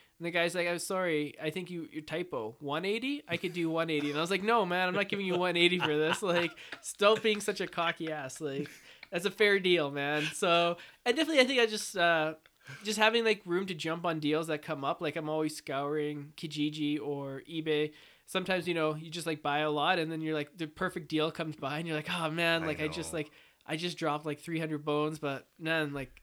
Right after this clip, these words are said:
Speaker 1: this Thor one for, like, a, eighty bucks." I was like, "All right, fine, I'll, I'll throw it on," like, stuff like that. So, um, you know, that was, that was pretty good too. You know, I picked up,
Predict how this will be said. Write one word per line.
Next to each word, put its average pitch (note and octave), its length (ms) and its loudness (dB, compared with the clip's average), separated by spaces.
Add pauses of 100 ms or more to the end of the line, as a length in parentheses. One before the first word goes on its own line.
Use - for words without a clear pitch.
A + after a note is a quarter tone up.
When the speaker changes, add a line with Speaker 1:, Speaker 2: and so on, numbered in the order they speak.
(140)
Speaker 1:
this D#3+ 400 -8
Thor D#3+ 340 2
one D3+ 380 0
for, D3+ 120 -10
like, C3+ 200 -6
a, C3 100 -10 (240)
eighty D3+ 180 4
bucks." B2+ 320 -6
I A#2+ 40 -14
was B2+ 80 -14
like, B2+ 200 -16
"All D#3+ 80 0
right, D#3 160 2
fine, C3 240 -8
I'll, A2 220 -16
I'll D3+ 140 -6
throw D3 200 -2
it C#3+ 60 -4
on," B2+ 240 -8
like, C3+ 180 -12
stuff F3+ 200 -2
like E3+ 160 -4
that. D3 300 0 (360)
So, F3+ 540 2
um, E3+ 360 0
you F3+ 120 -2
know, E3 260 -2 (200)
that A#3 120 6
was, D4+ 120 2
that E4+ 100 -4
was E4 80 -2
pretty F4 160 -2
good E4 160 -4
too. E4 100 -2
You G3 140 2
know, E3 120 0
I E3 120 4
picked F#3+ 280 -4
up, E3+ 200 0